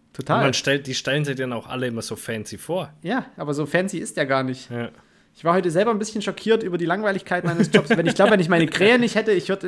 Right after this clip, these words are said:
Speaker 1: ich würd dort einfach, ich würd vor Langeweile sterben.
Speaker 2: Ja,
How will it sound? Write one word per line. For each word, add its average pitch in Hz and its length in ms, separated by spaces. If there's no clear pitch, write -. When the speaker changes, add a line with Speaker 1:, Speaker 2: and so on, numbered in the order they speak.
Speaker 1:
ich - 140
würd 180 120
dort 160 100
einfach, 170 340
ich - 60
würd 170 100
vor 170 140
Langeweile 180 440
sterben. 156 460
Speaker 2:
Ja, 117 180